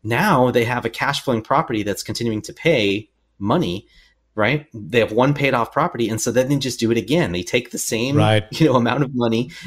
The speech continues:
Speaker 1: and then they go and they put it back into another property and then pay it
Speaker 2: Yeah.
Speaker 1: off. And each time you add a house, you're putting more income into your pocket. So you,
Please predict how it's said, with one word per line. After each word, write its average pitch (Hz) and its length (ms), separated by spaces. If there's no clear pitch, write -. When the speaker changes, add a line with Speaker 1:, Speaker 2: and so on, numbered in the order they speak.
Speaker 1:
and 120 100
then 120 80
they 117 60
go 127 220
and 120 100
they 110 60
put 123 200
it 143 120
back 107 260
into 135 220
another 113 240
property 117 420
and 101 100
then 95 120
pay 110 220
it 127 40
Speaker 2:
Yeah. 107 80
Speaker 1:
off. 98 240
And 117 120
each 151 260
time 151 380
you 117 160
add 120 200
a 107 40
house, 135 480
you're 110 80
putting 123 300
more 117 280
income 135 380
into 98 180
your 104 80
pocket. - 380
So - 120
you, 107 300